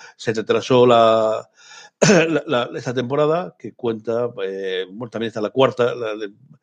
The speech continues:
prevista, que era Jamaica. Ah, perdón, y me, me, me daba una más. Las inclemencias del amor.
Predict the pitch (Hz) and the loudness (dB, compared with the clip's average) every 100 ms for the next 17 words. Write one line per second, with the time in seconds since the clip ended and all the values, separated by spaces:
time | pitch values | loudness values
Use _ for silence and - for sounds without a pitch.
0 | _ _ _ - 120 131 127 143 156 - | _ _ _ -8 0 0 2 0 0 -6
1 | _ - 110 - 95 87 90 90 - 147 | _ -2 -2 -2 -8 -10 -18 -14 -8 -2
2 | 135 151 101 98 101 - 107 104 104 123 | 0 0 -4 -14 -16 -16 -16 -12 -4 0
3 | 151 135 139 156 _ _ _ _ _ - | 2 0 -2 -6 _ _ _ _ _ -8
4 | 104 120 113 127 151 156 110 131 - - | -4 -2 2 2 2 2 2 2 -2 -8